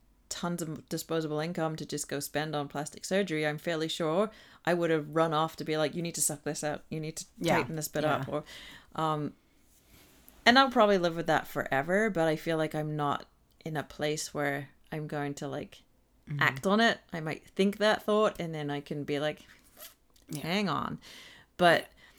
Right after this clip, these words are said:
Speaker 1: I, the, I do follow somebody who, um, I, I, they're not a friend. They're, like, an acquaintance, somebody I met a while ago and doesn't live where we live now. But they have, you know, have had some work done. And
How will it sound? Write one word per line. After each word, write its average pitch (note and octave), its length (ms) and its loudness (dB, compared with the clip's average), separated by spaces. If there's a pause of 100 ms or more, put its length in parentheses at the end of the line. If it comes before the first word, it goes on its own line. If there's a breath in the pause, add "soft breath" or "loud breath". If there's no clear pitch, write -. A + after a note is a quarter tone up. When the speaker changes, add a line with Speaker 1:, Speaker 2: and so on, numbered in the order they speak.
(180 soft breath)
Speaker 1:
I, G3 180 12
the, F#3+ 300 6
I F3+ 100 8
do A3 220 2
follow F#3+ 300 8
somebody F3 400 0
who, E3 420 0
um, D3 360 -2 (260)
I, - 220 0
I, F3 160 0 (100)
they're F3+ 140 4
not E3+ 220 4
a - 40 -8
friend. D#3+ 360 4
They're, D#3+ 220 4
like, D#3 160 2
an D#3 60 0
acquaintance, D3 500 -4
somebody D3+ 260 -2
I C#3+ 60 0
met C#3+ 280 0
a D3+ 60 -4
while D#3 240 0
ago D3 280 0
and C#3 160 -4 (880)
doesn't D3+ 280 0
live D3+ 320 -2 (240)
where C#3+ 200 2
we D3 160 -2
live C#3+ 240 -6
now. D#3 300 -2 (480 loud breath)
But F#3 300 6 (220)
they F#3 380 6
have, D#3+ 760 2 (140)
you C4 120 0
know, F#3 160 -2 (300)
have F#3+ 140 0
had G3 220 0
some A#3 220 4
work E3 260 0
done. D3 360 -2 (600 loud breath)
And F#3 400 6